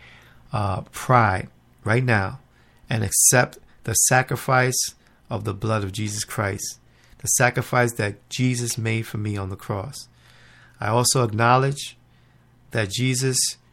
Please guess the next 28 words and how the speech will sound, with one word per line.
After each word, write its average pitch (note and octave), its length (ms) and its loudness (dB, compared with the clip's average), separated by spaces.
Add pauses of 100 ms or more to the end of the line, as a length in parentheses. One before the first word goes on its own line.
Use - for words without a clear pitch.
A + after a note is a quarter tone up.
(420)
you A#2 200 -2
are A2 120 -2
Lord, G#2 480 0 (1200)
and G2+ 180 -4
that, A2+ 160 0 (140)
Lord, A2 460 -2 (720)
I G2+ 140 -6
need A2 340 -2
you G#2+ 320 -2 (680)
to - 140 -6
be G2+ 280 -4
my G#2 200 -2
Father, G2 520 -6 (960)
and G#2+ 100 -6
I G2+ 80 -2
need G#2+ 300 2
you G#2 320 0
to - 100 -4 (100)
send A2 200 2
your G#2 80 0
Spirit G2+ 440 0 (640)
to - 140 -4
be G2+ 200 0
in G2 120 0
me, F#2+ 240 -2 (1300)
to - 100 0
be G#2 200 0
obedient A#2+ 600 4